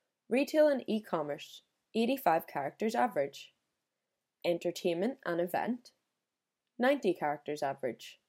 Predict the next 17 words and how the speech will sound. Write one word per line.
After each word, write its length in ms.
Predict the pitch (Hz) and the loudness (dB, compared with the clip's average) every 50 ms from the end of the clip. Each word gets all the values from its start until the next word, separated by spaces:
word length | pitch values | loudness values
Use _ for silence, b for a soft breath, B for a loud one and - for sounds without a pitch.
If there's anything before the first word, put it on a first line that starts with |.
| _ _ _ _ _ _ _ _ _ _ _ _ _ _ _ _ _ _ - | _ _ _ _ _ _ _ _ _ _ _ _ _ _ _ _ _ _ 0
Luckily 400 | 170 170 170 - 226 262 294 302 | 2 2 2 4 4 4 4 4
for 120 | - - | 2 0
you, 360 | 349 285 226 175 160 156 180 - _ _ _ _ - | 2 2 4 2 2 0 -2 -8 _ _ _ _ -8
the 60 | 156 | -6
founding 420 | - - 170 160 170 190 233 269 | -2 0 0 0 2 0 -2 -2
fathers 400 | 254 - 185 165 156 185 202 208 | 2 4 4 4 4 4 2 0
of 100 | 240 226 | -2 -4
copywriting 680 | - - 160 151 - 160 156 156 147 143 143 147 156 - _ _ _ _ _ | -2 -2 -2 0 0 -2 0 2 2 2 2 0 -2 -4 _ _ _ _ _
and 220 | - 165 180 208 214 | 0 2 2 4 6
their 120 | 254 277 | 6 4
followers 600 | 262 - - 151 143 147 147 143 147 165 - b b b b _ | 6 6 4 6 6 4 4 2 0 -2 -6 b b b b _
have 220 | - 190 180 - | 2 2 2 2
come 180 | - - 180 - | 0 2 4 4
up 160 | 294 294 - | 2 2 0
with 180 | - 214 208 - | -2 -2 -2 2
some 220 | - 190 202 240 | 2 2 2 2
techniques 600 | 226 - 247 - - 170 170 151 - - - - | 0 -2 -4 -2 0 0 -2 -2 -2 -6 -12 -14